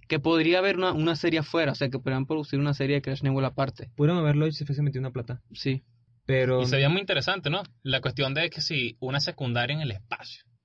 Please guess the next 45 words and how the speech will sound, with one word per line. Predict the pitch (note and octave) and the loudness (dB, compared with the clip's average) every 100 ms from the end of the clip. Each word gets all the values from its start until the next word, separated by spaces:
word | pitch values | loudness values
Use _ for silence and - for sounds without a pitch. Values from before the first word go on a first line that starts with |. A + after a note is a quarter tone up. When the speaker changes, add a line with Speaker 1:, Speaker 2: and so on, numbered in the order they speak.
| _ _ | _ _
Speaker 1:
Claro, | D3+ F3 D#3 C#3 C3+ | 0 2 4 4 4
una | C3+ D3 | 4 4
misma, | D#3+ D#3+ D#3 D3 C3+ | 2 2 2 2 2
o-, | C3 D3+ D3 | 0 0 0
otra | D3+ D3+ E3 | 0 0 0
serie | E3+ E3+ | 2 2
del | D#3 | 4
mismo | D3 E3 | 4 4
creador, | C#3+ C3+ F3 | 2 2 2
que | D3 | 0
también | C#3 C3 C#3+ | 0 2 2
es | |
el | |
mismo | D3+ | 2
creador | D3+ C3+ C3 | 0 0 2
de | C3+ | 0
Danny | C#3 | 0
Phantom. | C3+ C#3+ C#3 - | 0 -2 -2 -4
Speaker 2:
A | - | 0
lo | D#3 | 2
mejor | F3 F3+ | 4 2
el | A3 | 0
tipo | A3+ A#3 | -4 -6
que | G#3 F3+ | 0 2
Speaker 3:
Exactamente, | F3+ F3 F#3 E3 C#3+ B2 | 2 2 2 2 0 0
Speaker 2:
sí. | B2+ | 4
Speaker 3:
la | |
misma | C3+ C3+ C#3 | 4 4 2
estética | - A#2+ A#2 B2+ | -2 -4 -2 2
de | |
Speaker 2:
Coño, | D#3 D#3 | 4 6
Speaker 3:
Danny | D3 | 8
Speaker 2:
Danny | |
Speaker 3:
Phantom. | D3+ D#3+ | 6 4
Speaker 2:
Phantom | E3+ E3 | 0 0
era | |
buenísimo, | E3 D3 D3 C#3+ | 0 2 0 0
aunque | C3+ C#3 | 0 2
Speaker 1:
Danny | C3+ | 4
Speaker 2:
tuvo | |
un | D3+ | 4
Speaker 1:
Phantom | E3+ D3+ | 4 4
Speaker 2:
final | C#3 | 4
Speaker 1:
era | |
Speaker 2:
así | C#3+ | 4